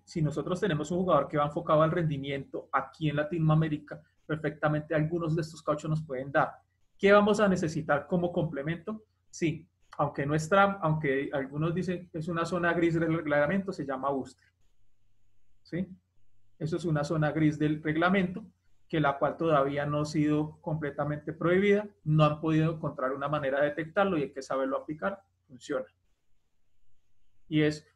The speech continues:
un sustituto de V O C bajo. Como la tendencia actual de juego es jugar sobre la mesa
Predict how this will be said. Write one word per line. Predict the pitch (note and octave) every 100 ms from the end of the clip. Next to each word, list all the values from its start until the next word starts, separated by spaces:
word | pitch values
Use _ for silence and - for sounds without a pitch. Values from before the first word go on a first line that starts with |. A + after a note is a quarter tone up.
| _
un | D#3+ D#3
sustituto | E3+ D#3+ C3+ G#3 G#3 F#3+
de | D#3
V | C3+
O | C3+
C | C3+ C#3
bajo. | C3 - - _ _ _ - _ _ - - - - - _ _ _ _ _ _
Como | F#3 E3+
la | E3 E3+
tendencia | E3+ D#3+ G3 G3+ A3
actual | G#3+ - G3+ G3+ - _ -
de | F3+
juego | G3 E3 D3+ - _ - - -
es | C#3+
jugar | D#3 F3 D3+ -
sobre | - - G3+ G#3 G3+
la | F3+
mesa | E3+ C#3 -